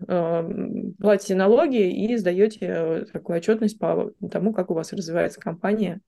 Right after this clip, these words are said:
в фонд. Вот, поэтому тут ничего такого страшного нет, но, тем не менее, вот существует тенденция, что серийно, э,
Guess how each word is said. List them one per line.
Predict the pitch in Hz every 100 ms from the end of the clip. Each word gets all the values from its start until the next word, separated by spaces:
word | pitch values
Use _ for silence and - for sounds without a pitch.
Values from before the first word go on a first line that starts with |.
| -
в | 160 - 180 175 170 - -
фонд. | - 151 - _ _ - - - - -
Вот, | 202 175
поэтому | 220 226 208
тут | -
ничего | - 220 247
такого | 214 - 202
страшного | 202 208 196 - 196
нет, | 208 320 -
но, | 240 277
тем | 285 226
не |
менее, | 220 180
вот | 170 175
существует | - - - 202 202
тенденция, | 214 254 403 427 247
что | - 202
серийно, | - 220 311 262 208 -
э, | 180 170 170